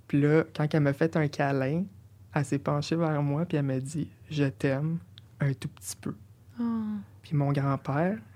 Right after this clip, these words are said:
Speaker 1: il me disait ça dans l'oreille à chaque fois que je quittais sa maison quand
Speaker 2: Mm.
Speaker 1: j'étais jeune. Puis ma mère, elle m'a toujours dit, « C'est quoi qu'il te dit, qu'il te dit tout le temps dans l'oreille ? » Puis je suis comme, « Ah, c'est entre moi
Speaker 2: <laughs>
Speaker 1: puis grand-papa, tu sais. » Puis là, quand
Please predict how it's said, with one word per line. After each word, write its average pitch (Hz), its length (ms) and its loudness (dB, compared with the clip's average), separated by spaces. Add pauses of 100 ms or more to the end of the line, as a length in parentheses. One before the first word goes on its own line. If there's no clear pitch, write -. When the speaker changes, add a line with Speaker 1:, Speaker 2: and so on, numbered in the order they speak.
(500)
Speaker 1:
il 147 80 2
me 139 120 2
disait 139 280 2
ça 160 200 0
dans 147 200 4
l'oreille 143 600 0
à 147 120 0
chaque - 320 -4
fois - 180 -4
que - 160 -2
je - 160 -8
quittais - 300 -6
sa 143 200 -4
maison 135 460 -2
quand 139 120 0
Speaker 2:
Mm. - 40 0
Speaker 1:
j'étais 143 300 -4
jeune. 143 280 -2 (1120)
Puis 147 380 0
ma 135 120 6
mère, 151 180 4
elle 156 60 2
m'a 135 120 0
toujours 147 340 2
dit, « 147 380 -2
C'est 147 160 -6
quoi 240 140 -2
qu'il 143 200 -6
te 135 40 -6 (220)
dit, - 220 -8 (100)
qu'il - 140 -10
te - 220 -18
dit - 80 -10
tout 156 120 2
le 135 80 0
temps 170 240 4
dans 156 140 4
l'oreille ? » 143 360 2
Puis 185 100 -6
je - 20 -14
suis - 20 -6
comme, « 165 240 -2
Ah, 220 240 4 (140)
c'est - 160 0
entre 147 180 2
moi 160 120 6
Speaker 2:
<laughs> - 20 -2
Speaker 1:
puis - 80 -14
grand-papa, 170 600 2
tu - 80 -14
sais. » 190 260 0
Puis - 100 -4
là, 160 60 4
quand 156 180 2